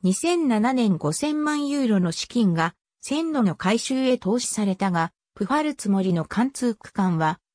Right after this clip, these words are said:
本来計画と違って変化なしに保たれている。二千十年中期からルートビヒスハーフェン、リムブルガーホーフ区間で三線複線工事が始まり、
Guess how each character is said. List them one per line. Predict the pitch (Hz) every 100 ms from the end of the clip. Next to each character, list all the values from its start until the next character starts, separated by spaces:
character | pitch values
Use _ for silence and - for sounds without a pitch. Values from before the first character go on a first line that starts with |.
| -
本 | 254 311
来 | 269 226
計 | - 214 208
画 | 240 - -
と | 220
違 | - 196 196
っ |
て | - 175 165 - _ _
変 | - 285
化 | - 269
な | 277
し | - 220
に | 185
保 | 156 175 233
た | 247
れ | 220
て | 175
い | 160
る。 | 151 - _ _ _ _ _ -
二 | 190
千 | 202 285 262
十 | 196 185 240
年 | 226 220
中 | 208 277 285
期 | -
か | - 156
ら | 143 135
ル | 214
ー |
ト | 247 240
ビ | 247
ヒ | 269
ス | - 277
ハ | 247 240
ー |
フ | 190 165
ェ |
ン、 | 139 135 _ _
リ | 180
ム | 202 285
ブ | 302
ル | 294
ガ | 262 247 240
ー |
ホ | 247 233
ー |
フ | 226 -
区 | -
間 | 277 220
で | 170
三 | 151 170 214
線 | 247 277
複 | 247 - -
線 | - 269
工 | 254 240 226
事 | 185
が | 165 147
始 | 156 156
ま | 165 156
り、 | 151